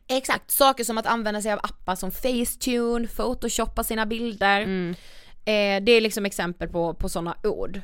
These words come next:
Speaker 2: Mm.
Speaker 1: som, eh, <laughs> som tillhör den här
Speaker 2: Mm.
Speaker 1: dieten. Eh, jag tänkte att jag skulle också avsluta med lite statistik eftersom vi båda älskar det.
Speaker 2: Mm.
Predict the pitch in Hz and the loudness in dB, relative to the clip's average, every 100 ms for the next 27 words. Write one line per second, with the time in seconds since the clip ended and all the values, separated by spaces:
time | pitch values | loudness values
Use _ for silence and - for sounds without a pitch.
0 | - 190 175 165 175 156 160 147 117 80 | -6 -4 0 0 0 -2 -6 -6 -6 -8
1 | - - 247 240 233 214 226 254 247 202 | -10 4 4 4 2 0 0 0 2 2
2 | 226 233 196 269 - - 196 185 175 - | 2 2 2 0 -10 -12 -8 -8 -8 -2
3 | 240 208 202 208 240 - - 233 233 - | 2 2 4 2 2 -4 0 2 4 4
4 | 269 269 269 - - 294 269 233 233 247 | 6 6 6 0 -2 0 0 0 0 2
5 | 240 240 226 220 190 190 185 185 - 175 | 2 4 2 2 -2 -2 0 -2 -4 -4
6 | 160 185 - 190 - 180 196 185 190 190 | -4 -4 0 2 2 -2 0 2 4 4
7 | 180 202 - 185 175 285 - 202 190 | 2 -2 -2 0 0 -2 -4 -6 -6